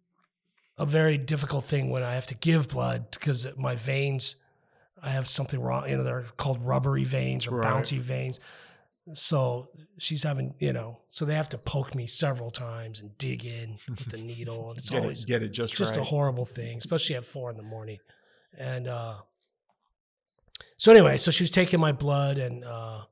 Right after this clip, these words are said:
Speaker 1: and I noticed she had a, an emblem on her, around her neck. She's an older woman,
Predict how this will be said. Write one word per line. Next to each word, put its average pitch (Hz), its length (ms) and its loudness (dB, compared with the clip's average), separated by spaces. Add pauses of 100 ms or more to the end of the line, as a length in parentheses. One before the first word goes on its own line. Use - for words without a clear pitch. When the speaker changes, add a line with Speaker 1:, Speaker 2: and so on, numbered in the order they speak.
(520)
Speaker 1:
and 175 100 0
I 175 40 8
noticed 175 300 8
she 185 140 6
had 160 180 8
a, 131 260 -4
an 135 120 -8
emblem 131 480 -2 (180)
on 123 200 -6
her, 127 360 -4 (320)
around 127 280 -6
her 135 180 -2
neck. 120 400 -10 (240)
She's - 140 -10
an 185 80 -6
older 135 300 0
woman, 127 380 0